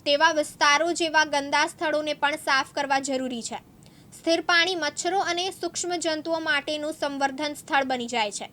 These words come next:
નિયમિત સફાઈથી વાતાવરણ સ્વચ્છ રહે છે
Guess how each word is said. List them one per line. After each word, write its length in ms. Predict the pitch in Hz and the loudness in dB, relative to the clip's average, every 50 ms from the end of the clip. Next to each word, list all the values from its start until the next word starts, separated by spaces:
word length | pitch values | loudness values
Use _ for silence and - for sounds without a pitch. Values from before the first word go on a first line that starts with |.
| - - - - - - - - | -18 -20 -20 -20 -20 -20 -16 -6
નિયમિત 460 | 233 254 262 277 285 311 311 - - 320 | -2 -2 0 0 0 -2 -4 -2 -2 -2
સફાઈથી 580 | 302 - 311 294 285 302 339 330 - 359 381 | 0 2 4 4 6 4 4 0 -2 -4 -2
વાતાવરણ 560 | 339 320 285 277 277 - 302 294 302 302 302 | 2 2 2 2 2 0 -2 0 0 -2 -4
સ્વચ્છ 360 | 311 - - 302 302 302 - 349 | -4 -2 -2 -2 -2 0 0 0
રહે 260 | 302 285 269 240 220 | 0 0 0 -2 -4
છે 160 | - 214 | -6 -10